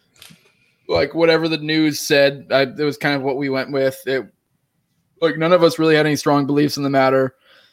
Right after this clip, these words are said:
And, yeah, I mean, I was an evolution over time where I started to think about it more, but I totally joined under the auspices of I'm doing the right thing for my country, and I wanted to go kill the bad guys. 'Cause I wanted to be combat when I joined.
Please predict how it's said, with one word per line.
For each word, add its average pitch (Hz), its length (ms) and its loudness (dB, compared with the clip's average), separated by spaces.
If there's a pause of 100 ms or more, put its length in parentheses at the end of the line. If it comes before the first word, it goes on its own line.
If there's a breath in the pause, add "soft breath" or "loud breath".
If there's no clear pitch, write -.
(160 soft breath)
And, 135 300 -4
yeah, 190 280 0 (100)
I 127 40 -8
mean, 127 160 -6
I 135 140 0
was 147 200 0
an 147 80 -6
evolution 143 460 -4
over 135 140 -4
time 143 460 0
where 135 120 -2
I 131 40 -4
started 135 240 0
to - 60 -14
think 156 180 -6
about 135 140 0
it 110 60 -6
more, 131 500 -2
but 117 200 -6 (180)
I 127 120 -6
totally 170 320 2
joined 156 340 2
under 143 120 0
the 143 100 0
auspices 135 600 0
of 131 340 0 (360 soft breath)
I'm 139 260 0
doing 135 300 0
the 131 80 0
right 127 220 0
thing 135 160 -6
for 135 100 -8
my 131 80 -4
country, 208 520 4
and 160 260 0
I 143 160 4
wanted 143 320 -4
to 143 140 -4
go 135 220 0
kill 139 180 -4
the 127 60 -6
bad 131 260 -2
guys. 107 260 -8
'Cause 156 120 -2
I 220 100 4
wanted 262 200 4
to 190 60 -2
be 165 100 2
combat 151 360 2
when 117 100 -6
I 110 60 -6
joined. 120 340 -8